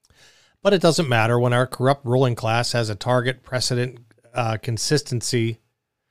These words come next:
and basic fair play all go out the window. If declaring sexual preference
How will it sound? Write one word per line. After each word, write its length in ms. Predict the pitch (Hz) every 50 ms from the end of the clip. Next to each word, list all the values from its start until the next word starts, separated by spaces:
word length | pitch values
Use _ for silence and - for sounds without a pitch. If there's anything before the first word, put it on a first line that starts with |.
| _ _ _ _ _ -
and 320 | - 135 135 123 120 113
basic 380 | 98 120 120 127 - - 120 110
fair 240 | - - 120 113 110
play 460 | - - 135 131 120 113 113 113 120 - -
all 200 | 131 127 127 123
go 200 | 120 127 117 113
out 240 | 101 104 110 110
the 80 | 110 110
window. 500 | 107 117 139 139 131 120 117 110 104 107
If 300 | 123 135 151 139 135 -
declaring 600 | - 131 - - 151 165 165 165 160 151 147 139
sexual 540 | - - - 143 - - - 147 135 131 123
preference 600 | - - 143 139 131 - - 131 120 113 - -